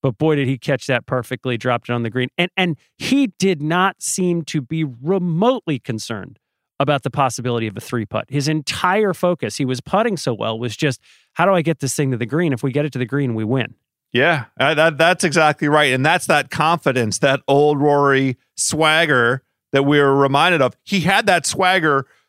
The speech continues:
Speaker 2: through the first seventeen holes, too.
Speaker 1: Yeah.
Speaker 2: Like,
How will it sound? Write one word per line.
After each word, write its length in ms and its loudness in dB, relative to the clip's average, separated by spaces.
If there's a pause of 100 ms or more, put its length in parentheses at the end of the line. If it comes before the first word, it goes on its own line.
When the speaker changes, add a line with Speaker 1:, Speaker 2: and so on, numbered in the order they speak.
(140)
Speaker 2:
through 140 0
the 100 2
first 540 -2 (280)
seventeen 500 2
holes, 480 2
too. 220 4
Speaker 1:
Yeah. 100 4
Speaker 2:
Like, 320 0